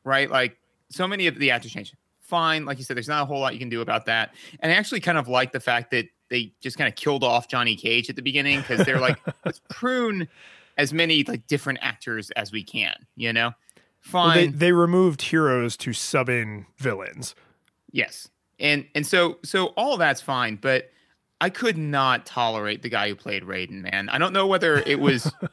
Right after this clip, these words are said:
Speaker 2: <laughs>
Speaker 1: the actor, the writing, but he was such an intolerable,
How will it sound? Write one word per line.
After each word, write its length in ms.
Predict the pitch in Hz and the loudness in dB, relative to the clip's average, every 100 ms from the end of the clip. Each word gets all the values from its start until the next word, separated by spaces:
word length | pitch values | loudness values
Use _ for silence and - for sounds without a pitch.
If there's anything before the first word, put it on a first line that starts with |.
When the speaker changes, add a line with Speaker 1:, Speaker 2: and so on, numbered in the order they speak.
| - | -10
Speaker 2:
<laughs> 300 | - - - | -16 -14 -8
Speaker 1:
the 180 | 151 - - | -8 -6 -4
actor, 640 | 147 170 - 196 185 175 | -2 -4 -2 2 2 0
the 320 | 175 131 104 98 123 | 0 0 0 -4 -8
writing, 640 | 202 185 170 160 156 151 147 | 2 4 4 2 2 0 -2
but 340 | 143 127 - - _ | 2 0 0 -18 _
he 120 | - 196 | -6 -2
was 160 | 190 | -2
such 400 | - - 202 202 | -2 0 0 0
an 60 | 185 | -4
intolerable, 1040 | 156 - - 147 165 160 151 135 127 113 | -4 -6 -10 -2 0 0 -2 -2 -4 -6